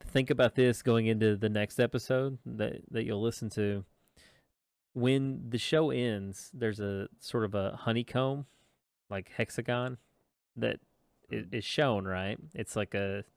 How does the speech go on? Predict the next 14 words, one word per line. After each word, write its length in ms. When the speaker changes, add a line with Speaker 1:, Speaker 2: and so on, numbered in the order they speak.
Speaker 1:
you 120
know, 60
it's 120
a 60
hexagon. 540
And, 680
uh, 180
it 60
looks 180
like 120
a 80
honeycomb. 600
And 540
just, 300